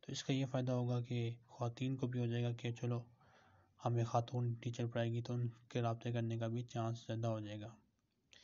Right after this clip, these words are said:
आखिर में मैंने लिख दिया inbox me for registration। इसका ये फ़ायदा होगा कि कुछ लोग मुझसे खुद ही डायरेक्ट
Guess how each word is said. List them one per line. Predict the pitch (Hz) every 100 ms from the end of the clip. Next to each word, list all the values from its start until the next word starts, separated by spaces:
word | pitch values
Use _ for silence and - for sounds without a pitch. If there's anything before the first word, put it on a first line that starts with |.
| - - _ _ -
आखिर | 120 117
में | 139 135
मैंने | 135 131
लिख | 131
दिया | 127 131 131
inbox | 131 123 120
me | -
for | 123 120 123 120
registration। | 117 117 - 117
इसका | 123 123 143
ये | 135
फ़ायदा | 135 135 127
होगा | 131
कि | 131 -
कुछ | 139 -
लोग | 135 131
मुझसे | 131 120 - 127 123 - - _
खुद | - - 139
ही | 135
डायरेक्ट | 123 120 123 120